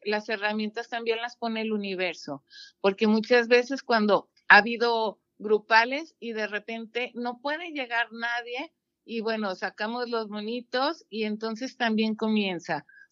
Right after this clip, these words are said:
¿Por qué? Porque el universo también te pone para que puedas expandir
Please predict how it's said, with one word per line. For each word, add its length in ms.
¿Por 280
qué? 160
Porque 300
el 80
universo 520
también 400
te 120
pone 300
para 320
que 120
puedas 520
expandir 880